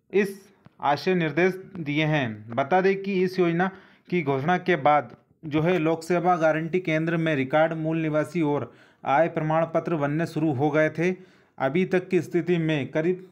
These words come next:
छत्तीस हज़ार महिलाओं के आय व मूल निवासी प्रमाण पत्र बन चुके हैं, जबकि योजना में इनकी कोई आवश्यकता नहीं है, बल्कि इसके लिए आधार कार्ड और समग्र आईडी जरूरी है। बैंक का खाता आधार से लिंक होना जरूरी है।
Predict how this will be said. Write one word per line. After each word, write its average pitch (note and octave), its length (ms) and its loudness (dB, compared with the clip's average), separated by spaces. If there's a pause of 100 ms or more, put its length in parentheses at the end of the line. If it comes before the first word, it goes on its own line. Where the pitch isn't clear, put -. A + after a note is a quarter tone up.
छत्तीस D#3 380 -4
हज़ार D3+ 340 2
महिलाओं D3+ 440 0
के E3 160 -4
आय D3+ 320 2
व C#3+ 160 2
मूल D3 220 -2
निवासी D#3 420 0
प्रमाण D3 300 -2
पत्र D3+ 260 -4
बन C#3 200 -4
चुके C3 220 -6
हैं, A#2 240 -4 (520)
जबकि D#3 380 -2
योजना E3 280 2
में F#3 220 2
इनकी E3+ 240 0
कोई F3+ 280 2
आवश्यकता E3+ 440 0
नहीं D3+ 320 2
है, C3 220 2 (340)
बल्कि D#3 320 2 (140)
इसके G3 320 0
लिए F3+ 300 4
आधार C#3 360 2
कार्ड F3 320 2 (140)
और D#3 180 -2
समग्र D#3 380 0
आईडी D#3+ 260 2
जरूरी D3+ 400 2
है। E3 80 2
बैंक D3+ 340 0
का D#3+ 200 0
खाता D3+ 380 2 (480)
आधार C3+ 300 4
से D#3+ 140 -4
लिंक D3+ 400 -2
होना C#3 280 0
जरूरी C3+ 440 -2
है। A2+ 180 -4